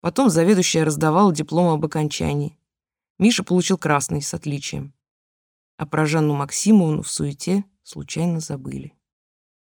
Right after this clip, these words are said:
Она тоже ревела в своем темном туалете,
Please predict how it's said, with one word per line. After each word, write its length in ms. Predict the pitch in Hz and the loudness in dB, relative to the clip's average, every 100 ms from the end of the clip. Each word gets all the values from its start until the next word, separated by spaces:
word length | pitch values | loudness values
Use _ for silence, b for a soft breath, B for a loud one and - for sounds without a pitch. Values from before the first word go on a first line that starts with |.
| _ _ _ _ - | _ _ _ _ 0
Она 220 | 185 196 | 2 4
тоже 280 | 247 190 180 | 4 4 4
ревела 440 | 175 170 156 147 | 4 4 2 -2
в 80 | - | -4
своем 280 | - 151 147 | -2 -2 2
темном 320 | 202 190 165 | 4 4 2
туалете, 640 | 170 160 147 - - 147 | 0 0 0 -4 -8 -14